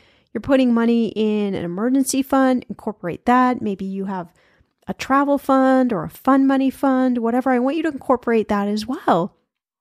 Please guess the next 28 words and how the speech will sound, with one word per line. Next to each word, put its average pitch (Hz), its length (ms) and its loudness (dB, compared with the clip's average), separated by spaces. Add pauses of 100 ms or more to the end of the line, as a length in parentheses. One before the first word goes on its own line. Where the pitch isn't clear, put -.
(600)
so - 160 -2
you 285 120 4
can 285 160 2
see 294 200 0
the 277 80 0
progress 226 520 -4
you're 190 80 -4
making. 175 480 -10 (960)
And 233 160 2
then 269 100 6
at 269 100 2
the - 200 -4
end 339 160 2
of 415 120 -2
the 330 80 -2
thirty 220 360 0
days, 165 560 -4 (120)
again, 214 320 -2
I 180 80 -2
want 220 160 -2
you 254 80 0
to 254 80 -2
compare 233 420 0
these 254 220 0
two 220 180 -2
columns 180 520 -4
to - 100 -8
see 202 420 -4